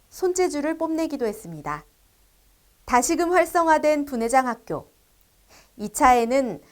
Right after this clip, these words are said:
더 알찬 내용이 준비돼 있다고 하니 많은 참여 부탁드립니다. 칠월 이 일 학교 비정규직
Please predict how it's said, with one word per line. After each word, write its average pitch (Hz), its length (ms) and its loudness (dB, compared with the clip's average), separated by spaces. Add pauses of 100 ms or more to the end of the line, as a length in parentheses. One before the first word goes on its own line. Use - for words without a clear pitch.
(140)
더 240 200 8
알찬 214 480 4
내용이 302 360 0
준비돼 240 420 -4
있다고 220 320 -4
하니 202 420 -6 (300)
많은 202 400 0
참여 262 360 -2
부탁드립니다. 170 840 -8 (2500)
칠월 202 460 6
이 233 160 -2
일 269 340 -2 (220)
학교 349 440 2
비정규직 302 760 0